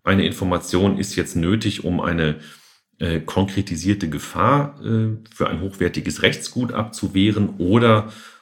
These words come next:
um eine gewichtige Straftat aufzuklären. Dann dürfen auch wir natürlich der Polizei, äh, Informationen geben, die wir zum Beispiel mit nachrichtendienstlichen Mitteln erhoben haben. Das ist jetzt eine sehr verkürzte und, äh,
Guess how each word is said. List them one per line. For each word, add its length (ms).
um 200
eine 520
gewichtige 520
Straftat 580
aufzuklären. 720
Dann 400
dürfen 320
auch 280
wir 160
natürlich 440
der 140
Polizei, 680
äh, 180
Informationen 880
geben, 340
die 140
wir 160
zum 160
Beispiel 360
mit 200
nachrichtendienstlichen 1000
Mitteln 520
erhoben 400
haben. 320
Das 120
ist 60
jetzt 140
eine 140
sehr 160
verkürzte 540
und, 360
äh, 260